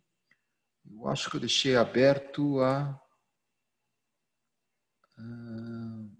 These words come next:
a planilha. Deixa eu colocar a planilha pra vocês aqui, compartilhar a planilha, só pra gente poder ver aí como é que tá a questão das notas de laboratório. Eu acho que vale a pena aqui.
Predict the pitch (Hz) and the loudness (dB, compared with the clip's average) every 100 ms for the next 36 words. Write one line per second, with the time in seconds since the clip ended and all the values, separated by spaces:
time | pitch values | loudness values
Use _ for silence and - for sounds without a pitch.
0 | _ - - 143 123 120 117 98 95 - | _ -10 4 4 6 2 2 2 0 -8
1 | - - - - 104 - 98 113 101 101 | -20 -20 -20 -14 -12 -10 -8 -6 -8 -6
2 | 101 98 98 101 - 104 107 131 - 131 | -8 -8 -8 -6 -6 -6 -8 -8 -6 0
3 | 123 - 107 110 - 107 101 127 117 110 | 0 0 2 2 2 -2 0 2 2 2
4 | 135 131 120 117 - 113 98 107 104 - | 0 0 -2 -4 -6 -4 0 2 0 -2
5 | - - _ _ _ - 110 104 104 104 | -18 -20 _ _ _ 2 6 6 6 2
6 | 107 107 - 110 101 - - - 98 - | -4 -6 -2 2 4 2 -8 -16 -10 -4
7 | 104 - 104 101 104 101 104 101 104 107 | -2 0 0 -2 -2 -4 -4 -8 -4 0
8 | 101 - 107 95 95 98 - 104 110 104 | 0 0 -2 -2 -2 -6 -10 -6 -2 -2
9 | 98 - 95 95 - - - | -2 -4 -6 -6 -14 -20 -20